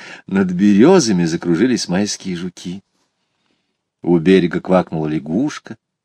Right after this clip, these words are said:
И вот где-то невдалеке, в черемуховых кустах, раздался протяжный, певучий посвист.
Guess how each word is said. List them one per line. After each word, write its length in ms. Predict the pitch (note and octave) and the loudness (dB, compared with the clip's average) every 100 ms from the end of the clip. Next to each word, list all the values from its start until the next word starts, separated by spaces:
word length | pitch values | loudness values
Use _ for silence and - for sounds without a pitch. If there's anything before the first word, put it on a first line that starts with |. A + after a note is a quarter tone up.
| _ _ _ _ _ _ _ _ _ _ _ - - | _ _ _ _ _ _ _ _ _ _ _ -20 -14
И 100 | - | -8
вот 160 | D#2 C#2+ | -8 -8
где-то 400 | D2+ D2 D#2 D#2 | -10 -8 -8 -8
невдалеке, 800 | D2+ C#2+ D2 D#2 - - A2+ A2+ _ _ _ | -10 -10 -10 -12 -10 -6 -6 -6 _ _ _
в 100 | - | -10
черемуховых 920 | - G2 F2+ F#2+ F2 D#2+ - E2+ - | -6 -2 2 4 4 0 -6 -6 -6
кустах, 840 | - F#2 - - - F2+ D2+ - | -12 -8 -8 -8 -6 -4 -4 -8
раздался 680 | D#2+ D2 C#2+ E2 A#2+ - - | -10 -10 -8 -6 -6 -8 -12
протяжный, 1080 | - E2+ - - D#3 F3 C3+ B2+ A#2+ F2+ - _ _ _ _ _ _ | -8 -10 -8 -6 -2 -2 -4 -6 -4 -4 -6 _ _ _ _ _ _
певучий 680 | - F2 G2+ E3+ - - F2+ _ | -6 -4 0 -2 -2 -8 -10 _
посвист. 960 | - D#3 D3 - - D2+ - - - | -6 -4 -4 -6 -8 -8 -10 -12 -18